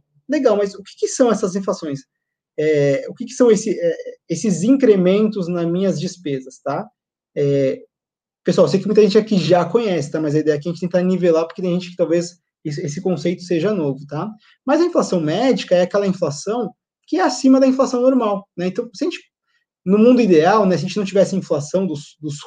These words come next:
custos de, de alguns produtos, né? É, vamos pensar aqui num exemplo, olha, quanto que custa pra fazer um raio-x hoje? Ah, esse raio-x, ele custa cinquenta reais pra operadora.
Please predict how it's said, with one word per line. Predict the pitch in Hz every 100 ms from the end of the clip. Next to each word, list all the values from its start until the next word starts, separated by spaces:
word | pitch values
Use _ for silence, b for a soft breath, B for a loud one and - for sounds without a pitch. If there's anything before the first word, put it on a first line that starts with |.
| _
custos | - 202 - 151 143 - b b _
de, | 135 139 147 139 139
de | 139
alguns | 156 147 165
produtos, | - 139 160 233 - 143
né? | 147 175 262 269 b b _
É, | 165 165 - _ _ _ -
vamos | 180 220
pensar | 233 220
aqui | 220
num | 233 233
exemplo, | 196 165 160 143
olha, | 175 139 135 - _ _ _
quanto | - 311 330
que | 285 277
custa | 254 233 269
pra | 233
fazer | 214 190
um | 220
raio-x | 185 196 - - 208 165
hoje? | 156 151 127 127 143
Ah, | 165
esse | 143 -
raio-x, | 147 165 143 180
ele | 180 185
custa | 190 196 214
cinquenta | - 190 185 180 196
reais | 208 180 - - - _
pra | -
operadora. | 156 160 160 147 135 127